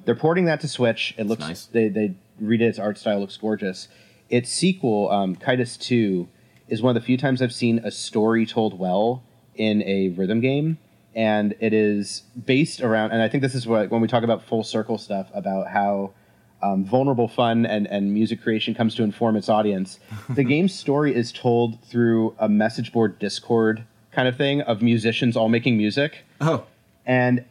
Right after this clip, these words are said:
Speaker 1: every time
Speaker 2: That's cool.
Speaker 1: you play well at a song, um, each of these, each of the s-, uh, albums are actually a composer or a producer.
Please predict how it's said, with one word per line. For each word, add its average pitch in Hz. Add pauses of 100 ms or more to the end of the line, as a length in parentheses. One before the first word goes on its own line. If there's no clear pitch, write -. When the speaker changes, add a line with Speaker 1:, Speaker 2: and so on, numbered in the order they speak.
Speaker 1:
every 143
time 139
Speaker 2:
That's 131
cool. 113
Speaker 1:
you 117
play 123
well 113
at 110
a 110
song, 110
um, 98
each 127
of 131
these, 120 (280)
each 147
of 143
the 123
s-, -
uh, 107
albums 113
are 107
actually 107
a 95
composer 101
or 101
a 95
producer. 98